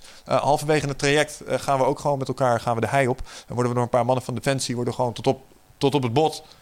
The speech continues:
eigenlijk gewoon getest om te kijken hoe het gaat, eh, met onze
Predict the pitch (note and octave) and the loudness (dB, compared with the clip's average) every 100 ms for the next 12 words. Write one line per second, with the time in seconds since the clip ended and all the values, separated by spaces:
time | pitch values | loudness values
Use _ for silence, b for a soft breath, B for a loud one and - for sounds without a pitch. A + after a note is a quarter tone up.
0 | b b B2 E3+ F#3 E3+ - C#3+ - - | b b 2 2 4 2 2 2 0 2
1 | C#3+ - - B2+ B2 D3 C3 B2+ B2 - | 2 2 -4 -8 -2 2 2 2 0 2
2 | B2 - B2 A2+ A2+ C3 A#2 A2 | 0 2 0 2 0 0 2 2